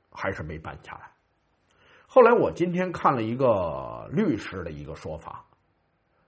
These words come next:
他认为呢，这么做是对的。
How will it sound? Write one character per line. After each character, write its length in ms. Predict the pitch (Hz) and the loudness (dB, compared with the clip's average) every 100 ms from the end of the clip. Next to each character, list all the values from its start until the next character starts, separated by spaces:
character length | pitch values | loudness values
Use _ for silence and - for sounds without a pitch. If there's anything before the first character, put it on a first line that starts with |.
| _ | _
他 140 | - 240 | 8 8
认 160 | 190 | 8
为 160 | 120 131 | 2 2
呢， 460 | 135 113 90 76 53 - _ _ _ _ - | 2 2 0 -6 -12 -16 _ _ _ _ 4
这 80 | 190 | 4
么 120 | 123 | 4
做 180 | 135 98 | -4 -2
是 140 | 135 | -6
对 240 | - - | -6 -6
的。 80 | - | -8